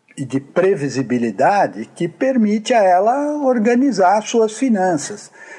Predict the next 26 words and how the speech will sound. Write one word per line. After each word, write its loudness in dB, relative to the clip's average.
que 0
é 4
justamente 0
o -4
que -2
faz -2
falta 2
nas 0
agências -2
federais. 2
As -2
agências -2
federais, 0
quando -2
começa -2
o 0
ano, 0
elas -2
nunca 0
sabem 0
quanto 0
dinheiro 0
vão 0
ter -2
naquele -2
ano. -10